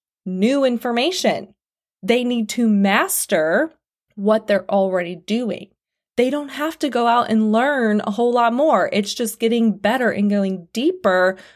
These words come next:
with what they're already doing. Once you've got the foundation down, then it's like, "Okay, how can I really amplify this? How can I upgrade this? How can I get better to get better results?" It's just about repeating the process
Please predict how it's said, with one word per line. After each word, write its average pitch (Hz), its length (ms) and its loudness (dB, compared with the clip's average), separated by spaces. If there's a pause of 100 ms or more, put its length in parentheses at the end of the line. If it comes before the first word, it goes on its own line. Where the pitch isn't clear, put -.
with 226 160 -2
what 202 280 0
they're 202 200 0
already 175 360 -4
doing. 226 540 -4 (280)
Once 302 240 2
you've 453 140 -6
got 240 200 0
the 226 60 -6
foundation 185 1120 -2
down, 190 840 0
then 233 220 0
it's 240 120 -4
like, 233 200 0
"Okay, 214 420 -2 (280)
how 226 200 -2
can 339 160 0
I 311 300 0
really 220 600 2
amplify 190 580 0
this? - 240 -4
How 220 180 -2
can 285 160 -4
I 294 180 -2
upgrade 180 480 -2
this? 175 240 -4
How - 260 -4
can 285 160 -8
I 294 120 -4
get 190 260 -2 (160)
better 190 680 2 (440)
to 226 120 -2
get 208 220 0
better 175 240 0
results?" - 720 -2
It's 202 240 -6
just 220 260 -4
about 226 300 0
repeating 180 480 -2
the - 80 -8
process 202 840 0